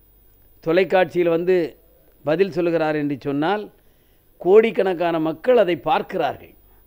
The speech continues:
அவர்கள் நமது கட்சியின் தரத்தை குறைத்து எடை போட்டுவிடக்கூடாது.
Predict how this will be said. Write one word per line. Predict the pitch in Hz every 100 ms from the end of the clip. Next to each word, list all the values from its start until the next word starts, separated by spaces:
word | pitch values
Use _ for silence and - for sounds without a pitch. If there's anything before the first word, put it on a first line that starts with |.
| _ _ _ _ -
அவர்கள் | 139 180 214 233 233
நமது | 202 185 170 -
கட்சியின் | 160 165 208 214 185
தரத்தை | 160 170 190 - 220 196 - _ _ _ _ _ _
குறைத்து | 160 170 202 156 190 160 143 -
எடை | 156 190
போட்டுவிடக்கூடாது. | 165 151 156 143 - 151 147 113